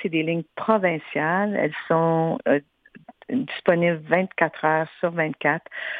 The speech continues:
trois cent soixante-cinq jours par année, alors que le deux un, on parle de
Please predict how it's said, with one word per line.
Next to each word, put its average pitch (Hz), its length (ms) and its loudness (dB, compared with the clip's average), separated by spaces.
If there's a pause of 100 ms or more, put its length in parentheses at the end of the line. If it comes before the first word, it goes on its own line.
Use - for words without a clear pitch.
(120)
trois 190 240 2
cent 180 80 0
soixante-cinq 160 720 0
jours 156 180 2
par 143 220 2
année, 151 300 2 (280)
alors 160 320 2
que - 140 2
le 160 180 4
deux 156 220 0
un, 151 360 4
on 147 140 0
parle 156 560 0
de 143 220 2